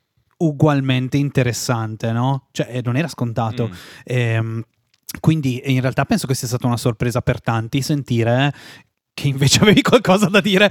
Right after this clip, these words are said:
Speaker 1: <laughs> No, vabbè, però sì, cioè, nel senso, eh, che, che riuscivi a dire delle cose ugualmente interessanti, mm, tue però, quindi fu-, più interessanti in realtà, perché non c'era solo il concetto, ma era, era espresso. Ehm,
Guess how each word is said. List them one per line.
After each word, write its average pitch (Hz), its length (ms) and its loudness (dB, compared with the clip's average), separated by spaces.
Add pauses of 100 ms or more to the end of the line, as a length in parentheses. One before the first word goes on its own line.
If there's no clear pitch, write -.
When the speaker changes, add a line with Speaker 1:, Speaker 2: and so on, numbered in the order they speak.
(120)
Speaker 1:
<laughs> 214 120 0
No, 185 280 4
vabbè, 190 280 2 (280)
però 175 260 4
sì, 175 360 0
cioè, 139 280 4
nel 135 160 0
senso, 139 480 2
eh, 120 480 0
che, 135 180 -2
che 143 120 -2
riuscivi 135 720 -2
a 147 60 2
dire 135 220 -2
delle 123 220 -4
cose 123 540 -2 (640)
ugualmente 135 460 -4
interessanti, 131 920 -2 (160)
mm, 156 60 -8 (200)
tue 127 460 0
però, 110 440 -2
quindi 117 200 -4
fu-, - 140 -16 (120)
più 123 160 -6
interessanti 110 600 -4
in 113 60 -2
realtà, 107 360 -8
perché 110 400 -12 (220)
non 117 100 -6
c'era 107 180 -6
solo 110 220 -6
il 110 60 -6
concetto, 117 540 -4
ma 110 160 -6
era, 101 240 -10 (420)
era 123 160 -4
espresso. 113 540 -4 (320)
Ehm, 139 920 0